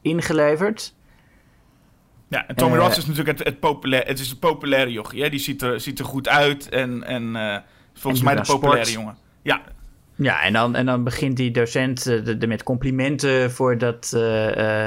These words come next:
Speaker 1: eh, eh, gedicht. En zegt hij van, "Nou, dat is ook, eh, onverwacht voor jou, want het is toch wel wat anders dan dat sporten wat je normaal doet." Eh, en dan heeft iemand in de klas nog, eh, eh, kritiek.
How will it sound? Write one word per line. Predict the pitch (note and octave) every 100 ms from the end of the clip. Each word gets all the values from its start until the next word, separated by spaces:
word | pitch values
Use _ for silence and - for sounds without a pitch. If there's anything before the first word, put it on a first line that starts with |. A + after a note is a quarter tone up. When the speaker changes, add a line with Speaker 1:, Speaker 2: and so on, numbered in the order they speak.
| -
Speaker 1:
eh, | G#2+ G2+ G2+ - G2+ G2
eh, | G2
gedicht. | - A#2+ C3 D#3 -
En | B2
zegt | B2 A#2+
hij | A#2
van, | A2+
"Nou, | A#2 A#2
dat | F#2+
is | - G2
ook, | -
eh, | A#2+ C3+ -
onverwacht | F#3 G3+ G#3+ A3 -
voor | G3+
jou, | A3 D4 D#3
want | A#2
het | B2
is | B2
toch | A#2 A#2+
wel | A2
wat | B2
anders | - E3+ E3+ -
dan | D#3 D3+
dat | D#3+
sporten | - A3+ A3+ D#3
wat | B2+
je | -
normaal | B2+ G#2+ G2+
doet." | G2 - - - - - _ _ _ -
Eh, | B2 B2+ B2
en | C3+
dan | B2+
heeft | A#2+ B2
iemand | E3 D#3 C3+
in | C#3
de | B2+
klas | D#3 F3 -
nog, | F#3 - -
eh, | F3+ E3+ E3 -
eh, | D3+
kritiek. | - E3+ A#3 A3+ -